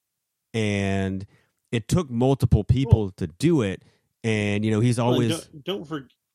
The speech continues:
Speaker 2: and also don't forget that his assistant
Speaker 1: Yeah.
Speaker 2: Yeah.
Speaker 1: Yeah, 'cause, like, it, it, it took multiple people because there had to be somebody to, like, spin the background, and then there was the,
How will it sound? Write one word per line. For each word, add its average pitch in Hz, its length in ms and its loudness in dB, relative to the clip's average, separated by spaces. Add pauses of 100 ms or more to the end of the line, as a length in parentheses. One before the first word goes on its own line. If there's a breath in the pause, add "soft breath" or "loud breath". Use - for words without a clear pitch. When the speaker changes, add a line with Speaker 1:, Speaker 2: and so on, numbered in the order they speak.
(440)
Speaker 2:
and 147 220 -6
also 156 540 -8
don't 135 280 -10
forget 127 420 -14
that 120 200 -8
his 120 240 -10
assistant 135 800 -6 (2250)
Speaker 1:
Yeah. 113 240 -2 (560)
Speaker 2:
Yeah. 117 180 -20 (220)
Speaker 1:
Yeah, 139 220 0
'cause, 113 220 -2
like, 135 180 -2
it, 139 40 -8
it, 139 360 -2
it 139 100 -4
took 208 160 0
multiple 139 540 -2
people 147 380 -2
because 107 280 -8
there 107 120 -6
had 117 160 -6
to 113 60 -12
be 110 100 -8
somebody 113 420 -4
to, 107 80 -4
like, 98 180 -8
spin 104 360 -6
the 92 80 -8
background, 117 760 -4
and 98 120 -6
then 92 100 -4
there 90 160 -6
was 87 340 -8
the, 87 300 -6